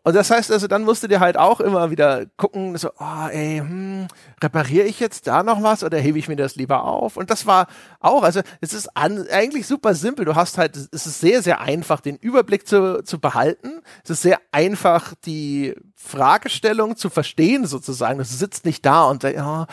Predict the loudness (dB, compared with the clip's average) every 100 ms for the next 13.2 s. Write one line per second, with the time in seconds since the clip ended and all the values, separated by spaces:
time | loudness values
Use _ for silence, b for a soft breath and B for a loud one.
0 | B -18 -10 -8 -6 -6 -8 -8 -6 -6
1 | -8 B B _ -4 -4 -6 -6 -4 2
2 | 2 2 -2 -2 -2 -2 0 -2 -2 -6
3 | -4 -4 -6 0 0 2 2 2 2 0
4 | 0 -2 0 0 -2 -6 -6 -6 -8 0
5 | 0 0 -2 2 4 2 2 0 0 B
6 | B -6 -4 -2 -4 -6 -6 -4 0 2
7 | 4 6 4 2 0 -2 -8 -6 2 4
8 | 6 4 2 -2 -10 -10 -14 -2 2 2
9 | -2 -6 -6 -6 2 2 2 -2 -2 -4
10 | -4 -2 2 0 0 -2 0 2 2 0
11 | -4 -6 -6 -6 -10 -6 -4 -4 0 0
12 | 0 -4 -2 -2 0 -2 -4 B B -4
13 | 0 0